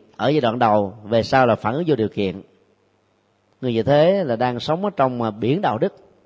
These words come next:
đang trải nghiệm đạo đức, và họ đó là mẫu mực về đạo đức. Và do vậy đó, sự có mặt của họ ở đâu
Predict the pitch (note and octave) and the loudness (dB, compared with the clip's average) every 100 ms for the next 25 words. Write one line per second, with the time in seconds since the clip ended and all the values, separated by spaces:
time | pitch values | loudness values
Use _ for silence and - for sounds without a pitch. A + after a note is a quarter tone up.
0 | _ _ _ _ B2+ C3+ A#2 A#2 C3 D3 | _ _ _ _ -4 -2 0 -2 -2 -4
1 | A2 F#2+ E3 A3+ - _ _ _ _ _ | -4 -2 0 -2 -6 _ _ _ _ _
2 | A#2 A2 G#2 G2+ G#2+ A2 D3+ - - A2+ | -2 0 -2 -2 0 0 0 -4 -8 -4
3 | G#2 F#2+ A#2+ F#3+ G#2 G#2+ G2 D3+ A3+ - | -2 -2 0 0 2 0 2 4 2 0
4 | - - _ - B2 C3+ G#2+ G2+ B2+ - | -20 -20 _ -6 0 2 2 2 0 -2
5 | - - A#2 C3+ C3 D3 A2+ A2 C#3 C3 | -6 -8 -6 -2 -2 -2 0 0 2 2
6 | B2 | 0